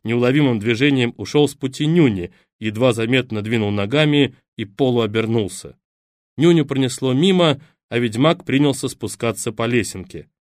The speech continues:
Десять ступенек, четыре секунды, если не торопиться.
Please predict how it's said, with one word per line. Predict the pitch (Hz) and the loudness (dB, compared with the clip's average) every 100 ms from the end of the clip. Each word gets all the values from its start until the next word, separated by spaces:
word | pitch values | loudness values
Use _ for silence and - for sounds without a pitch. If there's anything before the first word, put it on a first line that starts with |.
| _ _ - | _ _ -12
Десять | 98 127 131 - | -4 -4 -4 -10
ступенек, | - 139 156 110 90 - _ _ | -10 -2 0 0 -2 -12 _ _
четыре | - 98 113 | -14 -6 -4
секунды, | 101 110 104 165 151 143 127 - _ - | -4 -8 -4 -2 2 2 0 -4 _ -6
если | 113 117 117 | -4 -4 -4
не | 110 | -6
торопиться. | 110 113 135 110 - 82 | -2 -4 -4 -6 -8 -14